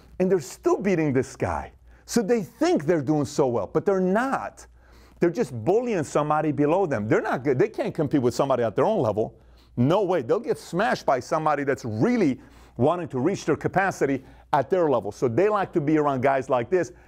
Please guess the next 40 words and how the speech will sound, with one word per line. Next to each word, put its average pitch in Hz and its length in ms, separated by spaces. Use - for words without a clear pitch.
'cause 151 220
it 120 100
validates 151 500
how 135 140
good 117 300
they 98 140
are. 80 280
Very 180 280
interesting 175 440
place 175 300
to 139 100
be. 92 140
That's 196 220
a 226 60
person 202 420
that 147 140
never 165 280
goes 156 260
to 156 120
the 131 60
next 139 300
level. 151 380
Because - 380
every 240 260
time 214 220
you 165 80
go 175 140
to 175 120
the 151 100
next 170 300
level, 185 160
you're 156 120
in 147 60
the 143 60
bottom 165 320
eighty 151 180
percent, 147 460
and 143 140
it 151 100
sucks. - 640